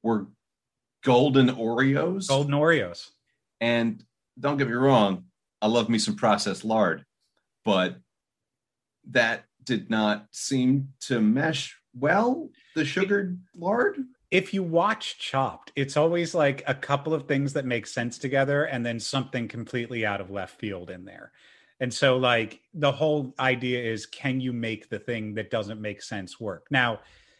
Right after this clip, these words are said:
Speaker 2: I was happy, I was happy they were golden Oreos,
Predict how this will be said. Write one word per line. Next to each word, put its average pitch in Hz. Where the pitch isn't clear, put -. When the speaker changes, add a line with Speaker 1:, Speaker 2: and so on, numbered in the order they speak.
Speaker 2:
I 151
was 156
happy, 180
I 190
was 202
happy 160
they 139
were 123
golden 120
Oreos, 143